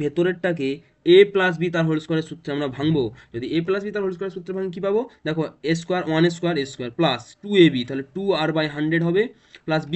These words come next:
কত এখানে? R by হান্ড্রেড, তার হোল স্কয়ার করে দেবো, মাইনাস ওয়ান থাকবে। দেখো, এই ওয়ান, এই ওয়ান কেটে যাবে, তাহলে এখান থেকে আবার দেখো আমি আর কমন নিতে পারি, এখানে একটা আর পাবো, এখানে স্কয়ার, আর হান্ড্রেড একটা পাবো। তাহলে আমরা যদি p into,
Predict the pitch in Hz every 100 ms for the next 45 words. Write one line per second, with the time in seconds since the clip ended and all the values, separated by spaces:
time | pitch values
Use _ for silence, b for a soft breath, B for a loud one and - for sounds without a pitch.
0 | 202 190 160 139 123 - 120 139 139 151
1 | 139 139 147 170 214 214 b b - 120
2 | 120 120 120 135 127 139 156 180 214 262
3 | b b 117 120 131 175 170 120 117 113
4 | 107 127 170 165 147 147 147 143 139 135
5 | 127 147 170 185 208 240 B - 127 131
6 | 160 170 165 139 175 180 185 185 170 117
7 | 160 151 143 147 147 151 139 127 110 117
8 | 143 151 156 147 170 180 170 156 160 175
9 | 214 269 B B 120 123 139 165 165 160
10 | 139 131 123 107 b b 120 123 135 139
11 | 156 135 123 - 165 165 135 151 156 165